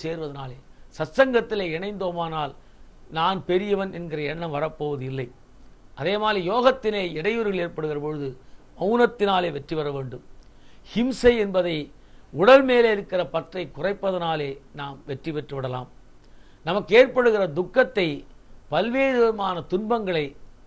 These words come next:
கருணையினாலே வெற்றி பெறலாம். பிராணிகளாலே வருகிற துன்பத்தை கருணையினாலே வெற்றி பெறலாம்.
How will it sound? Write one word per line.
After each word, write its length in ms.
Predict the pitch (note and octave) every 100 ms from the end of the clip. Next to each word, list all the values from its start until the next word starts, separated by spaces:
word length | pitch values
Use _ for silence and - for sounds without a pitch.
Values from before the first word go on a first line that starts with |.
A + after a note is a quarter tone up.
| -
கருணையினாலே 600 | F#3+ B3 B3 A3 G3+ F#3
வெற்றி 260 | E3+ -
பெறலாம். 340 | C#3+ C#3 A#2+ B2+ - - - - - -
பிராணிகளாலே 800 | D#3 F#3 A#3+ C4 A#3+ A3+ G#3 G#3
வருகிற 300 | F#3+ F#3 F3+
துன்பத்தை 480 | D#3+ F3+ F3 E3+ E3 D3
கருணையினாலே 560 | C#3 E3+ G3+ G3 F3+ E3+
வெற்றி 220 | D3+ -
பெறலாம். 340 | D3+ D3 D#3